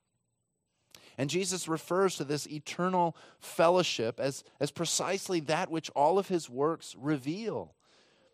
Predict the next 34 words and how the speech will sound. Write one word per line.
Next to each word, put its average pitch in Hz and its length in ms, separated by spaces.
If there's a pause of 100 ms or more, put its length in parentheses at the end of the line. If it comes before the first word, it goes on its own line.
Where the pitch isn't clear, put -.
(260)
Notice 170 280
he 160 80
says 147 240
in 143 100
verse 135 180
thirty-five, 165 520
"They 135 120
reveal 165 420
that 131 140
the 147 80
Father 135 760 (200)
is 151 300 (140)
in 208 400
me 120 500 (300)
and 151 240
I 147 580
am 139 240 (100)
in 170 340
the 165 100
Father." 135 560 (1400)
It's 156 140
a 175 80
fellowship 156 880
of - 180
person 156 640
in 135 400
person. 110 460 (240)
Friends, 170 260
if 147 140
ever - 160
there 165 160
were 135 200
a 107 60
doctrine 107 520